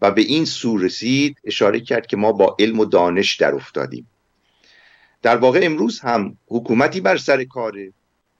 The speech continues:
که با علم و دانش در افتاده، یعنی در درون یک ایدئولوژی دینی و اسلامی سعی می‌کنه مقتضیات زمان و مکان رو نادیده بگیره و در نتیجه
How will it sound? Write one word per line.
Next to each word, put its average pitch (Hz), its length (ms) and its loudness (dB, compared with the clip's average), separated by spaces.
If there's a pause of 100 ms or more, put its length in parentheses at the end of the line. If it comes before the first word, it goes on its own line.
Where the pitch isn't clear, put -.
که 117 100 -10
با 120 220 -4
علم 165 200 -4
و 165 60 -8
دانش 143 360 -4
در 78 180 -4
افتاده، - 320 -20 (1200)
یعنی 113 300 0
در 127 140 0
درون 113 360 -2
یک 135 220 -6
ایدئولوژی 110 680 -4
دینی 107 360 -4
و 117 120 0
اسلامی 123 800 -2
سعی 139 280 2
می‌کنه 131 640 -2
مقتضیات 110 880 2
زمان 107 460 2
و 113 40 0
مکان 110 380 0
رو 110 100 -2
نادیده 95 380 0
بگیره 131 540 0 (920)
و 113 140 2
در 143 280 2
نتیجه 156 720 -4